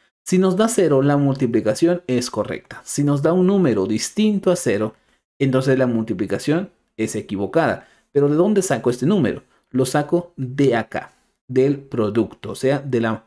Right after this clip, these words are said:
del resultado de la multiplicación. Sumamos estos dígitos, sumamos estas cifras, dos más tres más cuatro, y me da, dos más tres son cinco, cinco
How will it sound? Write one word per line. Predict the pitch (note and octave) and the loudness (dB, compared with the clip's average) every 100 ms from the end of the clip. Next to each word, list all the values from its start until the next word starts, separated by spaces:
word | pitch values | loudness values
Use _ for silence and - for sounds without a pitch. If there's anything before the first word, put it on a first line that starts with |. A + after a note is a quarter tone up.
| - | -2
del | C3 C#3+ | 0 2
resultado | D3+ C#3+ A2 G2 D3 D3+ E3+ | 0 0 -2 -2 0 2 2
de | F3 | 2
la | D3+ | 2
multiplicación. | A#2 G#2 - E2+ E2 - - G2 - _ | 0 -2 -6 -8 -10 -8 -4 -4 -6 _
Sumamos | - G#3 B3+ C4+ B3 | -2 2 2 2 2
estos | G3 - F3 - | 0 2 0 -2
dígitos, | C3 B2+ - B2 - | 0 0 -2 -8 -10
sumamos | - - - - A#2 A#2 A#2+ A#2+ | -10 -14 -18 -8 -2 -2 -2 -6
estas | - A#2 | -6 -6
cifras, | - E3+ - - - - - | -2 -4 -4 -10 -12 -16 -12
dos | G#2+ A2+ A#2 - | 0 0 0 -2
más | E2+ - | -8 -8
tres | G2 F#2+ - | -6 -6 -4
más | A#2 A#2+ | -6 -2
cuatro, | E3 C#3 C3 C#3 C#3 - - | 0 0 0 -4 -6 -14 -4
y | D#3+ | 0
me | F3+ A#2+ | 2 2
da, | A#2 A3 B3 _ _ _ | 2 0 -4 _ _ _
dos | - A2+ B2 | -2 -2 -2
más | - | -4
tres | A2+ - | -4 -4
son | F#2 | -6
cinco, | - E3+ F#3 F3+ F#3 | -2 0 0 2 0
cinco | F3+ B2+ B2 B2 C3 C3 | 0 -2 -2 0 -2 -2